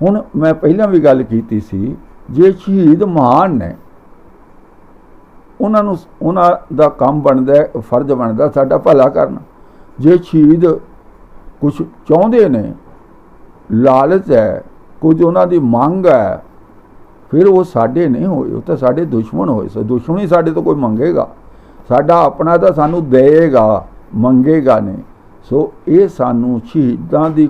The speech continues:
ਘੁੰਮਣ ਘੇਰੀ ਵਿੱਚ ਪਾ ਕੇ ਸਾਨੂੰ ਗੁਰੂ ਨਾਨਕ ਦੇ ਮਾਰਗ, ਗੁਰੂ ਨਾਨਕ ਦੇ ਮੱਤ ਤੋਂ ਨਖੇੜਨ ਲਈ ਇਹ ਸਭ ਲਿਖਤਾਂ ਲਿਖੀਆਂ ਗਈਆਂ। ਅਜਿਹਾ ਕਿਤੇ ਕੁਝ ਨਹੀਂ,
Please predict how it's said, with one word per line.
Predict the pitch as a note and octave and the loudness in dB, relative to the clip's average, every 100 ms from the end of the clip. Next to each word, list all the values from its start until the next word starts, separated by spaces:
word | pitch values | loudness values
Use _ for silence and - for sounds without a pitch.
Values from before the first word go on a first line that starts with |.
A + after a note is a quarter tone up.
| - | -2
ਘੁੰਮਣ | C3 A2 C3+ F3 | -2 -2 -2 -2
ਘੇਰੀ | - A2+ A2 | -2 -2 -2
ਵਿੱਚ | A2 G2+ - | -4 -8 -8
ਪਾ | G2+ G#2 | -4 -4
ਕੇ | G#2+ A#2 C3 - - - - - - - - - - - - _ - - - - | -4 -8 -10 -14 -20 -20 -20 -20 -20 -20 -20 -20 -20 -20 -20 _ -20 -20 -12 -4
ਸਾਨੂੰ | B2+ D3+ D#3+ E3 E3 D#3+ - - | -2 0 0 -2 -2 -6 -10 -10
ਗੁਰੂ | A#2+ C3 | -4 -2
ਨਾਨਕ | C3 C3 B2 B2+ C#3+ C#3 C#3+ | 0 0 0 0 -2 -6 -8
ਦੇ | A#2 C3 C3 | -4 -2 -2
ਮਾਰਗ, | B2 A#2 G#2 G#2 A#2 | -2 -2 -2 -4 -4
ਗੁਰੂ | A#2+ A#2 A2+ A2+ A2 | -4 -4 -4 -4 -2
ਨਾਨਕ | G#2+ G#2+ A2+ A2+ | -4 -4 -4 -6
ਦੇ | A2 A2 | -6 -6
ਮੱਤ | A2 G#2 G2 - - - | -4 -4 -6 -10 -12 -8
ਤੋਂ | A2 A2+ | -4 -2
ਨਖੇੜਨ | A2 G#2+ - B2 C3+ D#3 F3+ D#3+ | -4 -4 -6 0 2 4 2 2
ਲਈ | B2+ A#2 A2+ A2+ - - - - - | 0 0 -4 -8 -18 -20 -20 -8 0
ਇਹ | E3+ | 0
ਸਭ | E3+ - D#3+ F#3 F3 | 0 -2 0 0 -2
ਲਿਖਤਾਂ | A#2+ A2+ - A2 A2+ | -4 -6 -8 -6 -4
ਲਿਖੀਆਂ | G2+ F#2+ F2 G#2 G#2 | -6 -10 -12 -10 -10
ਗਈਆਂ। | G#2 G2+ A2 A#2+ A#2+ - - - - - - - | -10 -8 -6 -8 -10 -20 -20 -20 -20 -20 -6 -4
ਅਜਿਹਾ | A#2 C3+ C#3 C3 C#3 C3+ C#3+ - - - - | 0 2 2 4 4 2 0 -10 -20 -10 -8
ਕਿਤੇ | C3 C#3 C3+ C3+ | -4 2 2 2
ਕੁਝ | B2+ C3+ C#3+ C#3+ | 0 -2 -2 0
ਨਹੀਂ, | B2+ A#2 C3+ | 0 0 -2